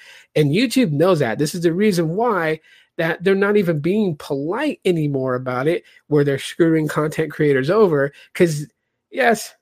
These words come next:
content creators always got dicked over when it came to YouTube, right? We were paid pennies on the dollar when it came to the advertisement revenue that we make on our videos,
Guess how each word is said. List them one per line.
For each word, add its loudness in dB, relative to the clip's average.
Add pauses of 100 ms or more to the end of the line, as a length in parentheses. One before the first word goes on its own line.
(140)
content 2
creators 4
always 2
got -2
dicked -4
over -4
when -8
it -12
came -10
to -10
YouTube, -10
right? -4
We -2
were 0
paid -6
pennies 2
on 2
the 2
dollar 2
when -2
it -8
came -6
to -10
the -6
advertisement -6
revenue -2
that -2
we -6
make -4
on -6
our -4
videos, -4